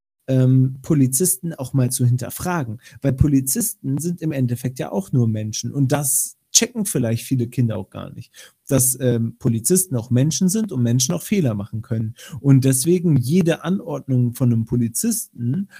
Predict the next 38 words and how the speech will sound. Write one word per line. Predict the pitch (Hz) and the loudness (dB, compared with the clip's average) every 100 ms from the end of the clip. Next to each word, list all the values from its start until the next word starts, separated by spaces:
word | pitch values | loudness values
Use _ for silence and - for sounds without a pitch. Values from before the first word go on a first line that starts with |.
| 143 | -4
auch | 143 117 | -2 -2
grundsätzlich | - 143 127 123 - 127 117 | 6 6 6 2 0 -2 0
hinterfragt | 113 110 - 165 165 - | 0 -2 -4 -2 -2 -4
werden | 98 113 - | -10 -10 -8
kann, | 104 101 - - - - | -6 -6 -10 -18 -4 0
weil | 113 123 170 180 - | 4 4 2 -2 -2
Macht | 131 123 123 85 - - - | 4 4 4 -4 -4 -6 -4
auch | 147 139 | -6 -2
missbraucht | 160 175 - 185 214 - - | 0 0 -2 -4 -4 -4 -10
werden | 110 104 104 | -10 -8 -10
kann | - 104 104 - | -8 -6 -6 -2
und | 135 127 | 0 2
auch | 120 123 | 0 -2
missbraucht | 113 - 98 101 - | -2 -2 -10 -10 -2
wird. | 151 139 - - - _ _ | 2 2 -2 -14 -20 _ _
Und, | 127 120 117 | 0 2 2
äh, | 127 117 | 0 -2
das | 131 131 | -2 -2
ist | 165 | -2
halt | 170 156 | -2 -2
so | 160 | -2
eine | 160 147 | -2 -2
Sache, | 143 143 165 147 | -4 -4 -4 -2
die, | 131 | -2
glaub | 127 135 135 | -2 -2 -2
ich, | 143 135 - | -4 -4 -4
ähm, | 127 127 127 123 _ _ _ _ _ - - | 0 2 2 -2 _ _ _ _ _ -14 -8
dann | 120 127 127 123 | -2 2 2 2
oftmals, | 127 127 143 131 135 | -2 -4 -2 -2 0
wo | 143 | 0
ich, | 135 135 | 0 0
wo | |
ich | 147 135 | 2 2
mich | 143 | 2
dann | 135 143 | 0 -2
auch | 175 | -4
frage, | 117 113 | -4 -4
okay, | 113 - 175 120 | -6 -4 -2 -2